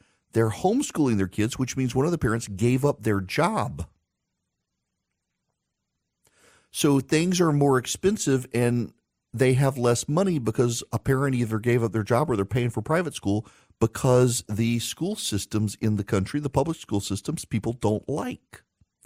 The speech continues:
And I, I wonder if there's that, because you look at the data, there's been a real shift towards homeschool and private school.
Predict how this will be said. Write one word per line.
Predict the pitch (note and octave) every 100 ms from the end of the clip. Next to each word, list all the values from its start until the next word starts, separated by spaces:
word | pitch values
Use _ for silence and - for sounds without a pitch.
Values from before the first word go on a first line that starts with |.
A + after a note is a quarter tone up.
| - - -
And | D#3
I, | F3+ -
I | F3+
wonder | E3+ A#3+ D#4+
if | A#3
there's | D#3
that, | G#3+ E3
because | F3+ D#3+
you | E3+
look | G#3 F4+
at |
the | C4+
data, | D3 F3+ C3
there's | C3 B2
been | D#3+
a | C#3+
real | A#2 D#3 F#3+
shift | D3+ - F#3 D#3 - -
towards | B2+ A2+ F#2+ - - _ -
homeschool | D3+ C#3 C3+ B2
and | A2
private | - E3+ -
school. | - C#2+